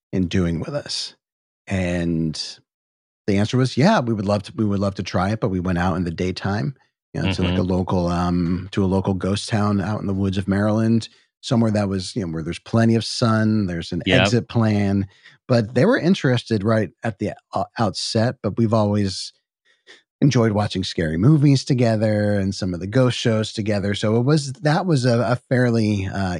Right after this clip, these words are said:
Speaker 1: easy fit, but we wanted to make sure, one, that, yeah, they were interested in doing it. And then also, you know, letting them know that if you're not into this in any way, if it's too spooky or if you're just completely bored,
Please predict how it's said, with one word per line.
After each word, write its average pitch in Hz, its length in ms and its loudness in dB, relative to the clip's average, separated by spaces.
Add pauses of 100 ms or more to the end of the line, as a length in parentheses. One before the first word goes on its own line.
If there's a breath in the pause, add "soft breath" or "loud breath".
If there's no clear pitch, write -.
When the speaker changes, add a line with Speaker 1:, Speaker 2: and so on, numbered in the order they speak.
Speaker 1:
easy 101 360 0
fit, 85 360 -6
but 90 100 -2
we 101 280 0 (380)
wanted 113 300 2
to - 100 -2
make 107 120 2
sure, 104 200 0
one, 98 240 0
that, 92 280 -4
yeah, 101 220 -2
they 92 140 -2
were 101 260 0
interested 104 580 -4
in 98 120 0
doing 101 320 0
it. 80 280 -4
And 110 140 2
then 95 100 0
also, 101 500 0 (440)
you - 80 -4
know, 95 60 -2
letting 135 260 2
them 104 160 2
know 113 240 0
that 90 320 -4 (640)
if - 160 -2
you're 131 100 4
not 139 220 4
into 117 220 0
this 101 200 -4
in 98 60 -2
any 101 160 -2
way, 90 400 -2
if 90 100 -14
it's 85 120 -10
too 92 120 -6
spooky 107 500 0
or 85 220 -4
if 82 120 -10
you're 90 80 -2
just 82 200 -6
completely 110 600 -4
bored, 95 440 -2